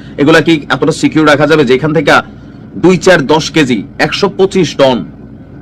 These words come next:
এবার বলি এক টন মানে এক হাজার কেজিতে এক টন, তাহলে আপনি বুঝছেন এখানে কত লক্ষ কেজি, আহ, বিস্ফোরক মানে ঢুকছে। সেখান থেকে যদি দুই কেজি, পাঁচ কেজি, দশ কেজি মাল নেওয়া যায়, এরকম দুই, চার, একশোটা বিল্ডিং উড়াই দেওয়া যাবে যারা এগুলো নিয়ে কাজ করে। তাহলে আপনি বুঝছেন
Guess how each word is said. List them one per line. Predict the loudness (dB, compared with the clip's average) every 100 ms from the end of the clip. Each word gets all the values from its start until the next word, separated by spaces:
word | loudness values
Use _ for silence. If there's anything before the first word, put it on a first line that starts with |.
| -10 -2
এবার | 2 4
বলি | 4
এক | 2 0
টন | -2
মানে | 0 -2 -2
এক | -4 -2
হাজার | 0 0
কেজিতে | 2 0 0
এক | -2 -2
টন, | -6
তাহলে | -6 -12 -12 -2 0
আপনি | 0
বুঝছেন | 0 0 -2
এখানে | 0 0 0
কত | 0
লক্ষ | 0 -2 -2
কেজি, | -2 0 0 -2
আহ, | -4 -14 -10 -4
বিস্ফোরক | -2 0 2 0 -2 -14 -12 -4
মানে | 0 -2 -2
ঢুকছে। | -6 -2 -2 -2 -6 -20 -18 -4
সেখান | 0 2
থেকে | 2 2
যদি | 0
দুই | -2 2
কেজি, | 2 2
পাঁচ | 0 -2
কেজি, | -2 0
দশ | 0 0
কেজি | 0 0
মাল | 2
নেওয়া | 4 2
যায়, | 4 0 -2 -12 -8 0
এরকম | 2 2 2
দুই, | 4 4
চার, | 2 0
একশোটা | -4 -4 0
বিল্ডিং | 0 2 2
উড়াই | 2 4
দেওয়া | 2 0
যাবে | -2 -6 -2
যারা | 2 2
এগুলো | 4 2
নিয়ে | 2
কাজ | 0 -4 -4
করে। | -6 -2
তাহলে | 0
আপনি | 2 0
বুঝছেন | 0 0